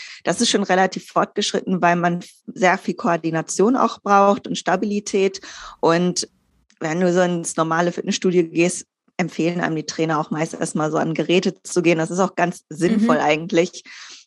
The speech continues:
Speaker 1: Genau, weil's geführter ist und du noch nicht so viel damit beschäftigt bist, dass deine Arme irgendwie hin und her wackeln und die <laughs> Stabilität da. Und meistens fühlt man sich auch sehr unsicher dann im Fitnessstudio. Also daher macht es schon Sinn, damit Geräten anzufangen und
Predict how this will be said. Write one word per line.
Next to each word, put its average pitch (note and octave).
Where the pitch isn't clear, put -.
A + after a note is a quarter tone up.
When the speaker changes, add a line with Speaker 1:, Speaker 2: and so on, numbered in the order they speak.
Speaker 1:
Genau, E3
weil's D#3+
geführter G3
ist E3+
und E3
du F3
noch E3+
nicht F3
so F#3
viel A3
damit E3
beschäftigt -
bist, F3
dass F3
deine D#3+
Arme F3
irgendwie F3
hin G3
und F3+
her F3
wackeln F3+
und E3+
die F3
<laughs> -
Stabilität G3
da. F#3
Und F3+
meistens G#3+
fühlt -
man G#3
sich F3+
auch E3+
sehr -
unsicher F#3
dann E3
im E3+
Fitnessstudio. F3+
Also E3+
daher F3
macht E3+
es D#3+
schon E3+
Sinn, E3+
damit E3
Geräten F3+
anzufangen F3
und E3